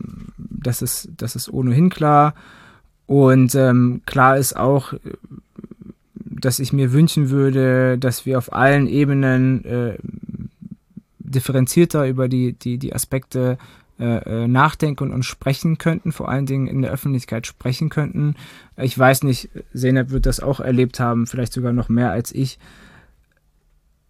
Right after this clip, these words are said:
wie oft ich in den letzten, im letzten Monat vor der Wahl, zwischen den zwei Wahlen, nach der Wahl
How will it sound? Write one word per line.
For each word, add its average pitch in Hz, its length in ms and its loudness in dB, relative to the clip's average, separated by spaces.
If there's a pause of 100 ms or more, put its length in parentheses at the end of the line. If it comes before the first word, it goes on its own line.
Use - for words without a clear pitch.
(140)
wie 123 420 2
oft - 340 -2
ich 131 140 -4
in 135 60 -2
den 123 140 2
letzten, 127 440 0
im 123 200 2
letzten 131 340 0
Monat 127 640 0
vor 135 280 0
der 127 180 2
Wahl, 120 440 2 (160)
zwischen 127 360 0
den 120 180 2
zwei 135 420 2
Wahlen, 120 500 0
nach 131 340 2
der 127 240 -2
Wahl 113 360 0